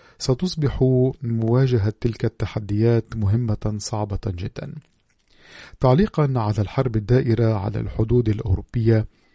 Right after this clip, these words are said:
في إشارة إلى الصراع الروسي الأوكراني، قال سيادته إن ما يجري يسلط الضوء على أهمية الوحدة الأوروبية، ولفت إلى أن الإخفاقات الأوروبية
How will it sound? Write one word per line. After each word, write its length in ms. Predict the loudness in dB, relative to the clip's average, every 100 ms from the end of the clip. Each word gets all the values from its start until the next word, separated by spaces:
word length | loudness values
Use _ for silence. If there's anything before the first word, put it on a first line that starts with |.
| _ -20 -20 -20
في 200 | -4 0
إشارة 380 | 2 2 2 2 2
إلى 300 | 2 2 0
الصراع 600 | 0 0 2 2 2 0
الروسي 420 | 0 -2 -2 0
الأوكراني، 840 | 0 0 -2 -2 -2 0 0 -2 -6 -16 _ _ _ _ -20 _ _
قال 260 | 4 6 4
سيادته 720 | 4 2 4 2 4 2 2
إن 200 | 2 2
ما 180 | 4 2
يجري 680 | 2 4 6 6 4 2 0
يسلط 600 | 0 0 0 0 0 -2
الضوء 440 | 0 4 2 2
على 380 | 0 0 0 0
أهمية 720 | -2 0 -2 -2 -2 0 -2 0
الوحدة 520 | 0 0 -2 0 -2 -2
الأوروبية، 760 | -4 -4 -6 -4 -4 -4 -6 -10 _ _ _ _ _ _ -20 -16 4
ولفت 460 | 6 6 4 2 4
إلى 340 | 4 4 2
أن 160 | 0 0
الإخفاقات 720 | -2 -6 -2 -2 2 0 2
الأوروبية 840 | 0 0 -2 0 2 2 4 2